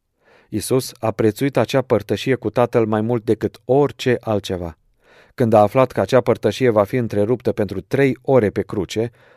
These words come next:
a plâns în Ghețimani, întrebând dacă nu era vreo altă cale să salveze rasa umană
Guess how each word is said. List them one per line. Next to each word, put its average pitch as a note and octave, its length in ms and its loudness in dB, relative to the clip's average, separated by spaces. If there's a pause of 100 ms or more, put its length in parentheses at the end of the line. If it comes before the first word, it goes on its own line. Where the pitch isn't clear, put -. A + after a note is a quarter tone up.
(120)
a G#2+ 240 -6
plâns B2+ 500 0
în G#2 140 -4
Ghețimani, F2+ 640 -4 (200)
întrebând B2+ 520 0
dacă A#2 320 2
nu A#2+ 160 -2
era B2+ 240 0
vreo A2+ 220 -2
altă C3+ 380 -2
cale G2+ 400 -2 (240)
să - 140 -4
salveze A2 600 -2
rasa A#2 300 0
umană G#2+ 380 -2